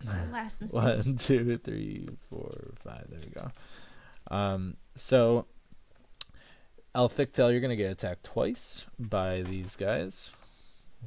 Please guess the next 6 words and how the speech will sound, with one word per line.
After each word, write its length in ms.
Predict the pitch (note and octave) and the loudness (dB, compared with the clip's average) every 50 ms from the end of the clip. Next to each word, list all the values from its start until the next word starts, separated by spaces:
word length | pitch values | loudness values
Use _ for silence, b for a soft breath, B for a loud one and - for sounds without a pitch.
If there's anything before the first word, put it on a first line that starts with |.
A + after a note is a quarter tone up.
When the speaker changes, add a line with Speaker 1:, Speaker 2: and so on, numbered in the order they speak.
| - - - | -14 -14 -12
Speaker 1:
One, 420 | - - F#2+ G2+ G2 F#2+ F#2 F#2+ - - | -10 -8 -8 -8 -8 -8 -8 -10 -10 -10
two, 380 | - - - A#2 A#2 C3 C3+ A2+ | -10 -6 -4 -4 -2 -2 -2 -4
a 40 | F#2+ | -4
fourteen 680 | - - - B2 A#2 - - - - C3 B2 A#2+ A#2 | -4 -2 -2 -2 -2 -4 -6 -8 -4 -2 -2 -2 -2
and 120 | G#2+ G2+ | -2 -2
eleven. 760 | G2 F#2 F2+ F#2+ G2 A2 B2+ C#3+ B2 A2 G2+ G2+ B2 D3 D#3+ | -4 -4 -4 -2 2 2 2 4 4 2 0 0 0 -2 -4